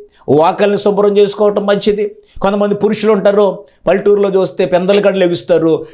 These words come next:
లెగిసిన వెంటనే, ఆ, ఎక్కడ గేదెలు ఉన్నాయి, ఎక్కడ పశువులు ఉన్నాయి అని వా-, వాటి దగ్గర పరిచర్య చేయడానికి వారు వెళ్ళిపోతూ ఉంటారు. ఏమండి, ఇలాగ రకరకాలుగా పని ఒత్తులు పెట్టుకుని మనం ఏం చేస్తున్నాం, మనం ఆలోచన చేస్తే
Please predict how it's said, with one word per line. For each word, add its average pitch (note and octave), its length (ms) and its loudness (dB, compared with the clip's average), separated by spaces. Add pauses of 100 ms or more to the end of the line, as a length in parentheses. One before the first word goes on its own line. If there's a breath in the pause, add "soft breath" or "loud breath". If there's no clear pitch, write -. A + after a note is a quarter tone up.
లెగిసిన E3 380 -2
వెంటనే, D#3 640 -2 (140 loud breath)
ఆ, C#3 140 2
ఎక్కడ C#3 280 0
గేదెలు C#3+ 380 2
ఉన్నాయి, C#3 320 0
ఎక్కడ C#3+ 180 -2
పశువులు C#3+ 440 0
ఉన్నాయి C#3 420 -2 (100)
అని C#3+ 240 2
వా-, C3+ 260 2
వాటి C#3 220 0
దగ్గర D3 260 0
పరిచర్య D#3 460 -2
చేయడానికి C3+ 800 -2 (140)
వారు D3+ 220 2
వెళ్ళిపోతూ B2+ 480 0
ఉంటారు. A2 460 -6 (540)
ఏమండి, C4+ 380 -2 (140 loud breath)
ఇలాగ C#4 240 0
రకరకాలుగా B3+ 840 0
పని G3+ 300 -2
ఒత్తులు B3 400 0
పెట్టుకుని E3 560 -2
మనం D#3+ 180 -2
ఏం E3+ 180 0
చేస్తున్నాం, E3 380 -2
మనం D#3 120 -2
ఆలోచన D3 480 -2
చేస్తే B2 640 0